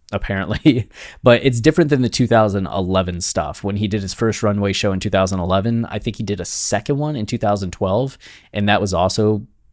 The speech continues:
pans, even though I still thought some of the ideas were cool.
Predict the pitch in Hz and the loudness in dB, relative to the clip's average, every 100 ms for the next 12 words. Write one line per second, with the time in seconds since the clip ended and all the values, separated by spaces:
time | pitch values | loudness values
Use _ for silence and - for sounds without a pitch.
0 | _ - 107 107 113 117 - - 107 95 | _ -6 -2 0 0 -2 -4 -6 -4 0
1 | 95 87 92 - 98 90 95 87 - - | 0 0 -2 0 0 0 0 -2 -2 -6
2 | 92 92 87 87 90 95 104 101 - 110 | -4 -2 -2 -2 -2 -2 0 -4 -4 -4
3 | - 123 127 | 0 2 2